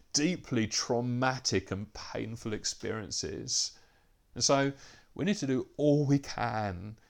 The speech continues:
to be available to help and encourage and support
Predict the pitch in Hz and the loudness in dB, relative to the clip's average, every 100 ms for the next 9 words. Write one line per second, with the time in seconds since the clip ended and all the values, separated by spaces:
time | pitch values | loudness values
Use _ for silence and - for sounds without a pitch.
0 | _ - 123 123 117 - 117 110 123 131 | _ -12 -4 0 0 0 -2 -2 2 2
1 | 135 - - 101 - 95 - - 85 87 | 2 -2 -6 -8 -8 -8 -12 -6 -2 -2
2 | - - - - - - 110 104 104 104 | -6 -14 -20 -20 -20 -10 -4 -4 -4 -8
3 | 107 110 - - - - 117 110 80 120 | -8 -8 -10 -12 -6 -4 -2 -4 -4 -8
4 | - - - - - 110 101 - - 107 | -8 -10 -12 -20 -10 -8 0 2 2 0
5 | - - - - 50 50 | -14 -12 -6 -4 -2 -4